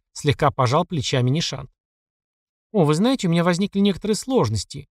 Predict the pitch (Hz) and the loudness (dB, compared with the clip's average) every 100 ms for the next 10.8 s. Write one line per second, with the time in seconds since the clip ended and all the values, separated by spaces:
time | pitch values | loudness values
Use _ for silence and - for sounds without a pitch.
0 | _ 143 139 123 - 143 131 131 127 127 | _ 0 0 0 -4 -2 0 2 2 2
1 | 135 139 127 117 - 143 - _ _ _ | 0 -2 -8 -10 -12 -16 -18 _ _ _
2 | - 165 - 208 - 262 285 208 165 143 | -8 -8 -4 -4 -2 -2 0 2 0 0
3 | 170 190 233 214 208 196 - 127 131 151 | -2 0 2 2 2 0 -4 -6 -4 -2
4 | 226 269 247 - 165 190 151 143 147 147 | -2 -2 -4 -4 -4 -4 -2 0 2 2
5 | 139 147 139 147 - 160 - 143 135 135 | 4 2 2 -2 -4 -6 -2 0 2 2
6 | 127 131 123 160 - _ _ _ _ _ | 2 0 -2 -8 -16 _ _ _ _ _
7 | _ _ _ _ _ _ _ 143 139 131 | _ _ _ _ _ _ _ 0 2 4
8 | 240 202 156 120 170 - 151 135 131 - | 2 2 0 2 0 -2 -2 0 0 0
9 | 123 123 123 147 151 123 - 127 _ _ | 0 2 2 2 2 0 -6 -10 _ _
10 | _ _ _ _ - - 139 - | _ _ _ _ -10 -6 -6 -6